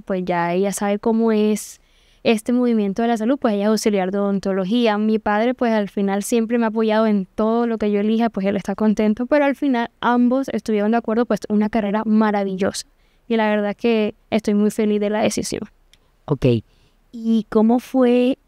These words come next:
Speaker 2: em, ese momento en el que dicen, "Bueno, eh, voy a estudiar en la Universidad del Norte"?
Speaker 1: Ok. En Barranquilla ahora mismo hay aproximadamente tres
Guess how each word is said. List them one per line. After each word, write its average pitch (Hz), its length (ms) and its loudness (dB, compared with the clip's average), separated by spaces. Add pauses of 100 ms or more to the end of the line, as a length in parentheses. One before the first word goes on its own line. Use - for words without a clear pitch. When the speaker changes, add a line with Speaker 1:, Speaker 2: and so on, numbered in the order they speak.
Speaker 2:
em, 180 640 2 (180)
ese 226 220 0
momento 190 680 2
en 180 180 0
el 156 180 -2
que 139 420 2
dicen, 175 600 0 (640)
"Bueno, 160 440 2 (560)
eh, 160 460 0
voy 156 220 2
a - 20 0
estudiar 156 340 0
en 139 100 2
la 143 60 2
Universidad 120 540 0
del 113 140 0
Norte"? - 380 -10 (1500)
Speaker 1:
Ok. 247 140 -2 (600)
En 240 320 2
Barranquilla 233 480 0
ahora 339 140 2
mismo 330 400 0
hay 285 400 0
aproximadamente 247 960 0
tres 233 680 -2